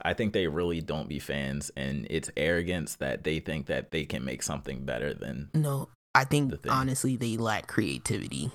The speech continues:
Speaker 1: That too, yeah, it's probably that too.
Speaker 2: 'Cause I think it's like they, they literally piggyback o-, you're piggybacking by saying you can make something better.
Speaker 1: Yeah.
Speaker 2: You're just piggybacking off of the thing that people already liked.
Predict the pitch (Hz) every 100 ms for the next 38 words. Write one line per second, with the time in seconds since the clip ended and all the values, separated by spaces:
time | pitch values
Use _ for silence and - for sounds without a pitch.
0 | - 117 156 175 147 76 104 90 69 92
1 | 110 82 95 110 156 160 170 190 185 180
2 | 147 151 147 139 156 147 - 139 156 160
3 | 160 147 139 - 147 147 139 123 123 117
4 | - 165 160 - 254 202 139 123 117 127
5 | 120 120 - 143 127 139 135 127 127 131
6 | - 143 135 127 120 117 123 151 151 -
7 | 92 71 73 80 _ _ _ 139 147 135
8 | 147 - - 165 151 131 120 120 117 117
9 | 135 123 123 123 127 120 120 - 131 117
10 | 120 135 127 101 110 123 -